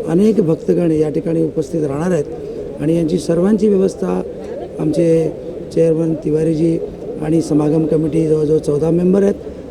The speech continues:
आणि या चौदा मेंबरबरोबर हजारो हजारो स्वयंसेवक जे स्वतःचा वेळ महिनाभर यात्रेत ठेवून दिवसरात्र या सर्व व्यवस्था करण्यासाठी अहोरात्र झटत आहेत.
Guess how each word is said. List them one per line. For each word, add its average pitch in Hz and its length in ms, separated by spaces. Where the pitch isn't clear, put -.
आणि 180 220
या 196 100
चौदा 185 320
मेंबरबरोबर 196 540
हजारो 170 400
हजारो 180 420
स्वयंसेवक 175 580
जे 180 380
स्वतःचा 175 480
वेळ 170 300
महिनाभर 180 420
यात्रेत 175 340
ठेवून 165 320
दिवसरात्र 160 600
या 165 140
सर्व 160 280
व्यवस्था 156 360
करण्यासाठी 156 720
अहोरात्र 175 480
झटत 160 320
आहेत. 156 120